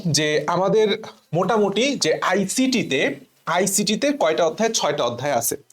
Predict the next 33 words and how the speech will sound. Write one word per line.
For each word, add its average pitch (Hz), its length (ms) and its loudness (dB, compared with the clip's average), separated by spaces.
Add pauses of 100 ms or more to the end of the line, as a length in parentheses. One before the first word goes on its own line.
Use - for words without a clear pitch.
(440)
এখন 185 580 0
ছয়টা 196 300 2
অধ্যায়ের 240 300 0
মধ্যে 139 380 0
তথ্য 196 400 0
যোগাযোগ 208 360 0
প্রযুক্তি 190 340 -4
থেকে 196 200 -4
তোমার 202 320 -2
একটা 175 260 -4
সিকিউ 175 380 0
তুমি 175 200 0
পাবা, 156 440 0 (480)
আহ, 139 560 2
কমিউনিকেশন 233 560 2
সিস্টেম 220 380 2
ও 214 40 4
নেটওয়ার্কিং 190 560 0 (100)
একটা 175 340 -2
সিকিউ 175 360 0
তুমি 170 260 -2
পাবা, 113 380 -2 (260)
ঠিক 170 140 0
আছে 233 160 0
না? 320 80 -2 (400)
আচ্ছা, 143 240 0
সংখ্যাগত 233 680 2
পদ্ধতি, 226 640 0 (120)
লাস্টের 175 400 0
দিকে 233 160 -2
ডেটাবেস 214 480 0
ম্যানেজমেন্ট 196 400 0
সিস্টেম, 240 360 2